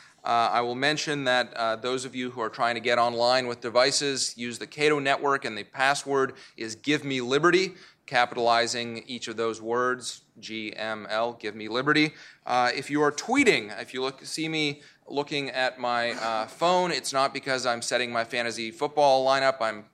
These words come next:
paying attention to Twitter, uh, so please feel free to use the hashtag. I'm gonna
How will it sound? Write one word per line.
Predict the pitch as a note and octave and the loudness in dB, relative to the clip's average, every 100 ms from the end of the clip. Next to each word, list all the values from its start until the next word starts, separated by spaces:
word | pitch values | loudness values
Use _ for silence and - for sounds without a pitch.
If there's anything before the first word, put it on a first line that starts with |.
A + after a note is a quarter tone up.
| _ | _
paying | C#3+ B2+ | -6 -6
attention | A#2 C3 A#2 A#2 | -4 -6 -6 -8
to | |
Twitter, | A2+ - G#3 F#3 F3+ - - - - | -12 -4 2 4 2 -2 -20 -16 -2
uh, | A#2+ B2 | 2 2
so | B2 C#3+ | 2 0
please | B2 - D3+ D3+ | -2 -2 0 2
feel | D3 C#3+ C3+ | 0 0 0
free | - C#3 C#3+ C#3 C3+ - - | 0 2 2 2 -2 -10 -14
to | C3+ | -6
use | C3 B2 | -4 -2
the | B2 | -2
hashtag. | A#2 C#3+ C#3 - D3+ C3+ C3 B2+ | 0 2 2 0 -2 2 2 2
I'm | C#3 E3 | 0 2
gonna | F3 C#3+ B2 | 4 4 2